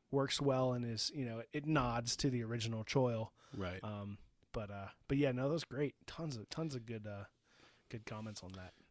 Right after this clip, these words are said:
Speaker 2: The double choil originated from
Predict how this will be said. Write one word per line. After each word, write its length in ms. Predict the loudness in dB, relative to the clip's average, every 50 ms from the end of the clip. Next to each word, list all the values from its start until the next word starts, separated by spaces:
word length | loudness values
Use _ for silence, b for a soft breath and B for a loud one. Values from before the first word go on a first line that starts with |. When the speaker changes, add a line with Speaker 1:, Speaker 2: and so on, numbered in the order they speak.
| _ _ -8
Speaker 2:
The 100 | -6 0
double 500 | 2 4 4 4 4 4 4 2 2 0
choil 680 | -2 0 2 4 4 4 4 2 0 -4 -6 -6 -8 -8
originated 520 | -6 -4 -2 0 0 0 0 0 -4 -8
from 460 | -6 -4 -2 -2 -2 -2 -4 -6 -8